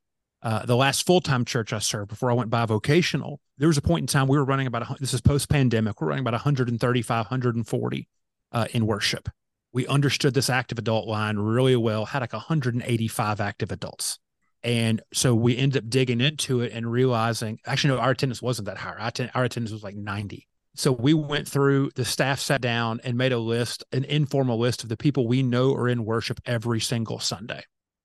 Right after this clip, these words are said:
And we came up with, like, fifty people, but our active adults were one seventy, one eighty.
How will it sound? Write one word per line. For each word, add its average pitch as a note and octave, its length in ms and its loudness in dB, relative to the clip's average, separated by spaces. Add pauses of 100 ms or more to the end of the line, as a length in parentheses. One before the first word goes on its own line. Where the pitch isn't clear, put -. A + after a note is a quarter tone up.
(120)
And B2+ 120 0
we A#2+ 80 4
came C3 240 2
up B2 120 0
with, A#2+ 120 -2
like, A#2+ 140 -4
fifty - 440 -4
people, - 480 -4 (180)
but B2 140 4
our B2 80 6
active C3 240 0
adults B2 420 2
were A#2 180 -6 (220)
one B2 220 -8
seventy, A#2 340 0
one G#2+ 220 0
eighty. B2 340 -2